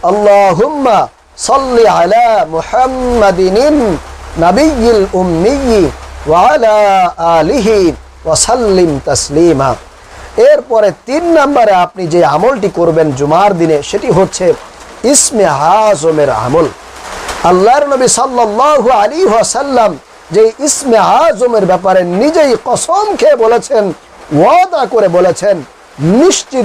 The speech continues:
বান্দার দোয়াকে কবুল করা হয়, বান্দার দোয়াকে আল্লাহ তাআলা ফিরিয়ে দিতে লজ্জা বোধ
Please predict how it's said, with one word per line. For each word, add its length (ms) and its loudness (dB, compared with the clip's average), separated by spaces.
বান্দার 440 0
দোয়াকে 480 0
কবুল 320 -2
করা 200 2
হয়, 340 0
বান্দার 480 2
দোয়াকে 500 0
আল্লাহ 340 0
তাআলা 360 0
ফিরিয়ে 360 2
দিতে 260 -4
লজ্জা 380 0
বোধ 240 0